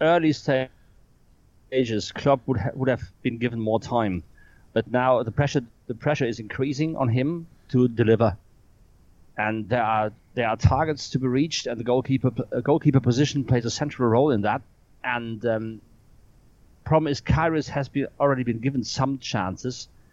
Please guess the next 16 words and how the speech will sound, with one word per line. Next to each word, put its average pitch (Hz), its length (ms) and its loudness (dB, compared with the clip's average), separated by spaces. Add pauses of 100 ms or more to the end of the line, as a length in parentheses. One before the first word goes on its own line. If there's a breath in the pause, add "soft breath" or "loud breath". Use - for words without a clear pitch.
(1600 loud breath)
and, 107 420 -2
uh, 101 280 2 (280)
I 135 40 0
mean, 143 180 4
Min-, 160 140 2
Mignolet 147 400 2
is, 95 140 -6
is - 160 -12
finished. 95 320 0 (200)
From 123 140 4
my 135 140 4
point 127 260 -2
of 117 120 0
view, 113 200 2
he's 98 220 -2
finished. 123 340 0